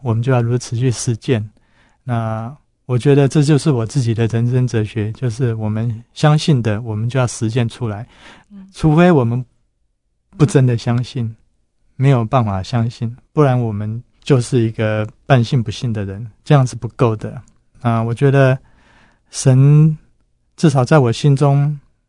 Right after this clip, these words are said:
Speaker 1: 圣灵帮助我们，那我一直相信说他是真的神，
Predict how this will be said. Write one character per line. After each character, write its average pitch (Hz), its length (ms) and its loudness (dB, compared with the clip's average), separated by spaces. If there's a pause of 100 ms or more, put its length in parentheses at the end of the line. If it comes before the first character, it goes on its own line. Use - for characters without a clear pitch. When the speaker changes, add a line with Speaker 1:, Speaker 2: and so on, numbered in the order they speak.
(100)
Speaker 1:
圣 147 220 4
灵 123 160 2
帮 135 180 2
助 131 160 -2
我 107 80 -4
们， 107 320 -6 (420)
那 127 140 -4
我 120 200 -2
一 165 80 6
直 147 420 4
相 151 240 4
信 139 240 0
说 131 320 -2 (260)
他 147 180 2
是 170 120 6
真 151 200 4
的 139 100 2
神， 117 320 -6